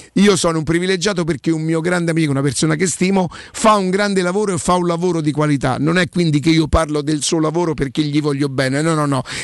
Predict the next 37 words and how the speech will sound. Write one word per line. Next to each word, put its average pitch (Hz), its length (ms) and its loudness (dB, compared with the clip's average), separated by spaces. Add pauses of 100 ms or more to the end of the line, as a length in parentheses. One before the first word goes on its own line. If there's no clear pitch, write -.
Il 170 160 4
volergli 185 440 2
bene 190 240 0
è 156 40 -4
stata 156 240 -4
una 156 120 -2
conseguenza 160 600 0
perché 135 240 -2
io 175 60 4
lo 170 80 0
conosco 151 520 -2
prima 208 540 0
come 143 240 0
professionista 147 800 -2
e 127 60 -4
come 147 200 0
imprenditore, 165 680 0 (300)
poi 220 300 4
apprezzo 175 500 -2
le 175 120 0
sue 151 180 0
qualità, 143 580 0 (380)
eh, 151 280 4
umane. 135 440 0 (300)
Parliamo 214 360 2
della 202 200 2
Brispal, 170 480 -2
mentre 175 260 -2
noi 185 140 0
vi 170 120 0
parliamo, 160 480 -2
voi 170 160 0
dovete 156 320 -2
sapere 151 340 0
che 151 120 -2
loro 160 320 0
sono, 156 600 0